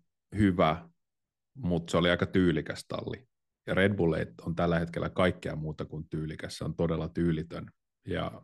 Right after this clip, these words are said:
vähän jopa vastenmielinen talli. Et se on niinku mielenkiintoista, että, että F yksi fanit pääsee varmaan tässä vuosien mittaan niinku, ää, niin sanotusti vihaamaan <laughs> Red Bullia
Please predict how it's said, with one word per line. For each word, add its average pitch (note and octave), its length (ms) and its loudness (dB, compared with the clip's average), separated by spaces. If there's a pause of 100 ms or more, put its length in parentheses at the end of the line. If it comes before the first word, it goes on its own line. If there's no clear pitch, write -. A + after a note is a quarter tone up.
(160)
vähän E2 160 -2
jopa E2 200 -2
vastenmielinen E2+ 800 -2
talli. F2 280 -10
Et F#2+ 160 -14
se - 80 -8
on E2+ 200 -6 (140)
niinku D#2+ 180 -6
mielenkiintoista, E2+ 720 -6
että, - 180 -12 (1040)
että - 180 0
F - 100 -4
yksi G#2+ 160 -2
fanit A#2+ 320 4
pääsee B2 460 4 (180)
varmaan A#2 300 2
tässä A2 220 -4
vuosien G#2 340 4
mittaan F#2+ 380 0
niinku, F2+ 440 0 (2500)
ää, G2 320 0 (200)
niin G#2+ 180 2
sanotusti A2 680 -2 (460)
vihaamaan E2 600 2 (360)
<laughs> - 400 -8
Red F#2+ 220 2
Bullia D#2+ 540 -4